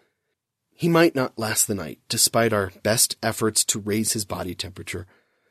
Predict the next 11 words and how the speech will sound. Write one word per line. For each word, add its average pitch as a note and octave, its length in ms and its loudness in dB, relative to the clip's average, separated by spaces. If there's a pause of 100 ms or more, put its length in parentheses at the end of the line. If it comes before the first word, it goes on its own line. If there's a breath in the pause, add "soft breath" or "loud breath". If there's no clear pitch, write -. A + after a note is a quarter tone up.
(160)
At G#2 120 -4
one C#3 280 2
point, D3+ 220 -2
the - 80 -12
poor C#3+ 260 0
man B2 240 2
nearly G#2+ 300 0
lit G2+ 320 -2
himself E3+ 680 -2
on G2 200 -6
fire B2+ 540 2